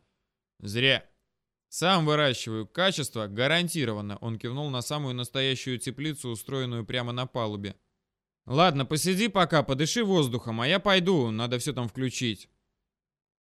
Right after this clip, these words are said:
Оставив меня на палубе, Корнан спустился куда-то в недра баржи. Вскоре приглушенно затарахтел генератор, откуда-то потянуло солярной вонью, хоть и совсем не сильно.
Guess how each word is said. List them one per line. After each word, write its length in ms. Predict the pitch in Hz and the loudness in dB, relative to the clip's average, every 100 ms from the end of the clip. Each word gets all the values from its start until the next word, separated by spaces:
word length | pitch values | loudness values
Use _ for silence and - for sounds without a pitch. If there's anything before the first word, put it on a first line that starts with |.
| _ | _
Оставив 460 | - 127 220 220 151 | -8 -2 4 4 4
меня 220 | 185 190 | 2 4
на 140 | 185 185 | 4 2
палубе, 420 | 220 226 185 175 | 2 2 4 2
Корнан 320 | 202 196 180 | 2 2 2
спустился 500 | - 165 - 180 160 | 0 -4 -2 -2 -2
куда-то 320 | 160 156 151 | -2 -2 0
в 60 | 143 | 0
недра 300 | 156 147 147 | 0 2 0
баржи. 440 | 143 139 120 110 | 2 2 2 -2
Вскоре 280 | 104 127 117 | -6 -4 -4
приглушенно 580 | 127 117 127 - 165 123 | -4 -6 -4 -2 -2 -2
затарахтел 520 | 113 120 120 - 123 | -4 -4 -6 -4 -6
генератор, 560 | 113 120 127 170 156 131 | -4 -2 0 0 0 -4
откуда-то 420 | 117 143 123 117 | -4 -4 -4 -4
потянуло 440 | 123 139 156 139 | -6 -6 -4 -4
солярной 540 | 117 131 131 131 123 117 | -2 -2 0 0 -2 -4
вонью, 480 | 117 147 165 135 | -4 -4 -2 -4
хоть 220 | 110 113 110 | -6 -10 -10
и 40 | |
совсем 380 | 110 113 127 117 | -8 -6 -4 -4
не 100 | 123 | -4
сильно. 480 | - 120 104 98 | -4 -4 -4 -6